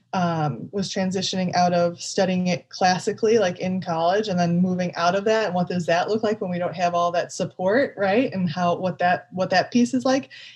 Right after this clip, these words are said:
And, and like you said, kind of having this grief process. And for my, a lot of my job is, like, normalizing that, right?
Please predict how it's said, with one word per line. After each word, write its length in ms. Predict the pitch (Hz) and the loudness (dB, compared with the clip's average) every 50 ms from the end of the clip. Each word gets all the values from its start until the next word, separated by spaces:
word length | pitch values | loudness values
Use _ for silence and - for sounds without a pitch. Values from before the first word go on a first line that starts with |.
| - - 190 | -10 -4 -2
And, 320 | 190 185 185 180 180 - _ _ - | 0 0 0 0 -2 -4 _ _ -4
and 100 | 196 196 | -2 -2
like 120 | 196 202 | -2 -2
you 120 | 220 214 202 | -2 -4 -2
said, 300 | - 254 233 202 175 - | 0 0 0 0 0 -2
kind 180 | - 196 180 | -2 0 0
of 100 | 175 170 - - _ _ _ _ _ _ - | 0 0 -2 -6 _ _ _ _ _ _ -2
having 260 | 202 196 208 208 202 | 0 0 0 0 -2
this 160 | 190 175 143 | -2 -4 -4
grief 360 | - - 190 202 240 277 - | -6 -6 -2 0 0 0 0
process. 640 | - - 160 143 156 - - - - 165 - - - - - | -2 -2 0 0 -2 -2 -4 -6 -6 -6 -8 -12 -8 -4 -2
And 340 | 185 180 180 180 175 175 - _ _ _ - - | 0 2 2 2 0 0 -2 _ _ _ -20 -10
for 80 | - 196 | -4 0
my, 160 | 202 247 285 | 0 2 2
a 160 | 294 269 - | 2 2 2
lot 220 | 202 214 233 254 269 | 2 4 4 4 4
of 40 | 254 | 2
my 160 | 196 196 208 | 2 2 2
job 220 | 208 190 170 170 | 2 2 2 2
is, 100 | 185 180 | 0 -2
like, 160 | 175 170 160 - | -2 -2 0 0
normalizing 760 | 180 180 175 180 185 185 175 156 135 135 160 - - - - | 2 2 4 2 2 2 2 0 0 -2 -4 -6 -10 -10 -12
that, 160 | - - - | -12 -10 -6
right? 340 | 160 160 160 175 208 220 | -4 -2 -2 -2 -4 -6